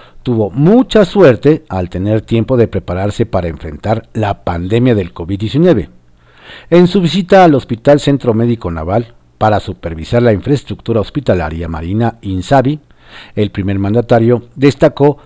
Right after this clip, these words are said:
que el retraso en la expansión del coronavirus permitió a su gobierno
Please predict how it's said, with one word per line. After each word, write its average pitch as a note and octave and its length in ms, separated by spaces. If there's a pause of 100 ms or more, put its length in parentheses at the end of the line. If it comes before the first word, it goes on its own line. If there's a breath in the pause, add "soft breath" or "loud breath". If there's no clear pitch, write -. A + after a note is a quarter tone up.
(160 soft breath)
que - 240
el B2+ 300
retraso C3 580
en C#3+ 100
la A#2 60
expansión F#2 560
del A#2+ 160
coronavirus F#2 720 (280 soft breath)
permitió F2 600
a B2+ 40
su F#2+ 160
gobierno B2 640